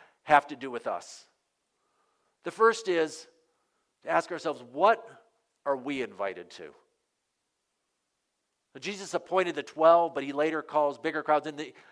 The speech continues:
they weren't the only ones, but he appoints particular. But then that goes out. But to ask ourselves, what are we ap-, invited to? And we're invited to the same thing, to be with Jesus and to live under the rule of King Jesus.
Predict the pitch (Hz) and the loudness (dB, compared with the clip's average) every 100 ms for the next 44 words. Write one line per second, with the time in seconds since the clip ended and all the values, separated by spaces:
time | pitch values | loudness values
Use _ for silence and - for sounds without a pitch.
0 | - 208 220 208 180 175 175 151 131 147 | 4 6 6 2 -2 -4 -4 -8 -10 -8
1 | 143 143 165 135 143 165 165 143 123 - | -8 -6 -12 -10 -12 -12 -6 -8 -8 -16
2 | _ 165 208 196 185 185 165 151 151 135 | _ -6 -4 0 0 0 -4 2 4 4
3 | - - _ 135 - 190 202 202 190 156 | 0 -18 _ -18 -4 2 2 2 -6 -6
4 | 156 - - _ 139 196 220 127 170 147 | -8 -8 -20 _ 4 6 6 0 -4 -2
5 | 151 135 - _ - 131 127 127 110 - | -4 -4 -8 _ -14 -6 -2 -2 -4 -12
6 | 98 80 _ _ _ _ _ _ _ _ | -16 -18 _ _ _ _ _ _ _ _
7 | _ _ _ _ 170 196 233 170 160 170 | _ _ _ _ -8 2 2 4 0 0
8 | 165 - 139 - 156 151 147 120 120 113 | -4 -8 -16 -6 -6 -6 -8 -10 -12 -12
9 | 185 202 208 196 127 139 131 127 123 131 | -10 -10 -2 -2 -2 -12 -12 -12 -12 -14
10 | 117 117 131 135 135 135 139 127 117 113 | -12 -8 -2 -2 -2 -10 -10 -10 -12 -10
11 | 123 117 110 - 113 101 104 90 76 - | -10 -8 -12 -14 -20 -20 -20 -20 -20 -20
12 | _ | _